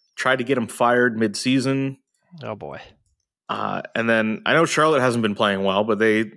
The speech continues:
Speaker 1: they got, uh, Ball back, uh, but I don't know. The Pacers just came out and, uh, they're gonna win this game. So I think the Pacers were the nine and Charlotte was the ten. So that means the Pacers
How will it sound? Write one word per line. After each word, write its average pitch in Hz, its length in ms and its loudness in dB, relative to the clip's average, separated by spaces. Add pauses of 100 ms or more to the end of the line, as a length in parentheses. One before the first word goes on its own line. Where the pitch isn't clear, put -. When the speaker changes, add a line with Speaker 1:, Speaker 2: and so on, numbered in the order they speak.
(680)
Speaker 1:
they 107 160 -2
got, 127 340 0
uh, 110 220 4
Ball 104 360 0
back, 95 520 -6 (680)
uh, - 320 -14
but 78 120 -10 (760)
I 107 140 -4
don't 117 100 2
know. 107 140 0 (160)
The 107 80 -6
Pacers 110 420 0
just - 400 -4 (500)
came 107 200 -2
out 131 280 0
and, 110 200 -10 (1300)
uh, 95 200 -12
they're 120 120 2
gonna 147 140 2
win 139 180 2
this 120 140 0
game. 110 300 0
So 104 260 0
I 98 100 4
think 123 180 -2
the 123 60 -16
Pacers 123 420 0
were 113 160 2
the 104 120 0
nine 107 380 2
and 104 140 -2
Charlotte 104 360 0
was 101 220 -2
the - 100 -20
ten. 101 440 -2
So - 140 -6
that 107 100 2
means 107 180 -4
the 113 80 -2
Pacers 104 640 -4